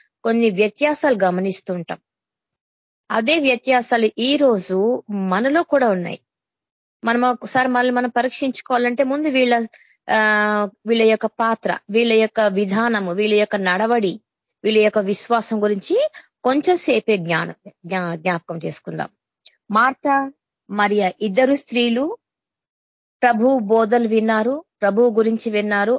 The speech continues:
ఆ గ్రామంలోకి యేసు ప్రభు వస్తున్నాడు, వెళ్తున్నాడు, ఆ గ్రామం ద్వారా వెళ్తున్నాడు అనగానే ఇంట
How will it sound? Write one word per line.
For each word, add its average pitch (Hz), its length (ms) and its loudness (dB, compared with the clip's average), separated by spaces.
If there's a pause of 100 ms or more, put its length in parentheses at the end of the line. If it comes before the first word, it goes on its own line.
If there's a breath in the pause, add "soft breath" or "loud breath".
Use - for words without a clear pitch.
ఆ 202 100 0
గ్రామంలోకి 220 840 0 (440 loud breath)
యేసు 240 260 2
ప్రభు 220 280 2
వస్తున్నాడు, 214 580 0
వెళ్తున్నాడు, 214 520 0
ఆ 202 40 0
గ్రామం 190 440 -2
ద్వారా 202 300 0
వెళ్తున్నాడు 202 460 -2
అనగానే 190 520 -4 (300 soft breath)
ఇంట 302 300 2